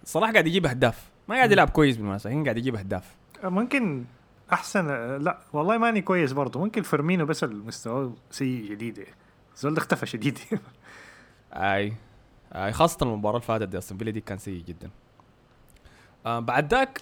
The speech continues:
Speaker 1: الجون ال-، ده هو جون المباراة كان بالنسبة لي، اللي هو جون التعادل الثاني من إيفرتون، اللي جابه كالفرت لوين براسية ممتازة شديد. دي، دي أنا كنت بتكيف لما جيرود بيجيبها،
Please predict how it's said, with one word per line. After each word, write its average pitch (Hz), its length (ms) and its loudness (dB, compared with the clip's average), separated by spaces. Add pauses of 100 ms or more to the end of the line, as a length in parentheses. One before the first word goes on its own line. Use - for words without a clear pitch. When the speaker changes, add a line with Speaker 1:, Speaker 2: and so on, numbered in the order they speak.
Speaker 1:
الجون 170 320 8
ال-، 175 300 2
ده 180 100 8
هو 180 160 6
جون 147 160 6
المباراة 110 320 0
كان 110 200 0
بالنسبة 107 280 -4
لي، 117 80 4
اللي 117 120 2
هو 131 160 4
جون 110 180 0
التعادل 107 460 0
الثاني 104 360 0
من 92 120 -4
إيفرتون، 104 380 -6
اللي 101 100 -12
جابه 98 240 -4
كالفرت 90 380 -8
لوين 95 180 -4
براسية 95 640 -2 (100)
ممتازة 92 440 -6
شديد. 78 260 -12 (1200)
دي، 147 340 4 (460)
دي 214 160 10
أنا 220 80 8
كنت 214 200 4
بتكيف 175 380 6
لما 127 200 4
جيرود 135 300 2
بيجيبها، 135 400 0